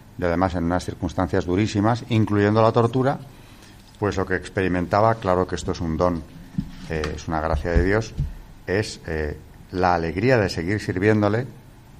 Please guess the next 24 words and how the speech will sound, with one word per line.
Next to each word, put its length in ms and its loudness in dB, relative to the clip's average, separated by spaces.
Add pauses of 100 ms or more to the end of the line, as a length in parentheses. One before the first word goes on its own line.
(200)
allí 280 -2
donde 300 0
Cristo 500 -4 (300)
le 140 -2
había 260 2
pedido 320 2
que 80 0
le 100 0
sirviera, 480 -4 (180)
porque 200 -8
como 400 -2
nos 160 -8
acaba 260 0
de 80 -2
leer 240 -4
Carmen, 400 -2 (560)
"El 160 -4
Señor 380 2
me 140 2
pidió", 420 0 (280)
decía 300 -4
el 80 -2
padre 360 -2
Luli, 360 -4